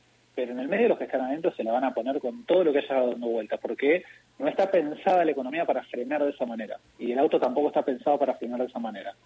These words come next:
Cuando vos decidís frenar la economía de golpe, vía devaluación, vía apertura de importaciones,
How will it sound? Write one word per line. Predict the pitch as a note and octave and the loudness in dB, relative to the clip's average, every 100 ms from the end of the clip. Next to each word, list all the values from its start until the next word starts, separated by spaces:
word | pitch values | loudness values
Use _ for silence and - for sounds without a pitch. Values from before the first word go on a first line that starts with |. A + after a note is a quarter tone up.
| - - - _ _ | -20 -20 -20 _ _
Cuando | - A#2+ D#3+ | -2 2 4
vos | A3+ | 6
decidís | A#3 E3 D3+ - | 4 2 0 0
frenar | B2 B2 E3+ | -6 0 4
la | F3 | 4
economía | C#3+ C3 D3 | 2 0 2
de | C3+ | 4
golpe, | C#3 B2+ B2 C3+ D#3 | 4 4 2 -2 -2
vía | B2 B2 C3 C3 C3+ B2 | -2 2 4 4 0 -4
devaluación, | A2 G#2 G2 - B2+ B2+ A#2+ A#2 A2 | -4 -4 -4 -4 0 2 2 -2 -4
vía | G#2+ C3 C3+ C3 B2+ | -2 2 2 2 -2
apertura | - A#2 G#2+ - B2+ B2 | -6 -4 -4 0 2 4
de | A2 | 2
importaciones, | G#2+ G#2+ - - C3 C3 B2+ A#2+ A#2 | -2 -6 -6 -4 2 4 4 0 -4